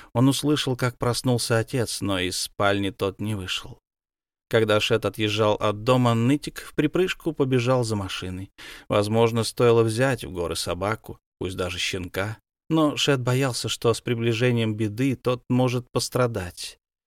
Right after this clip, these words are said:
и не хотел быть в этом виноват. Того, кто рядом, нужно оберегать, даже если это всего лишь пес. Шет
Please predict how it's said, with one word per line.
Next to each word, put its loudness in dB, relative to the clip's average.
и 2
не 6
хотел 4
быть -2
в 0
этом -2
виноват. -8
Того, 6
кто 0
рядом, 4
нужно 0
оберегать, -4
даже -6
если -6
это -4
всего -6
лишь -8
пес. -10
Шет 0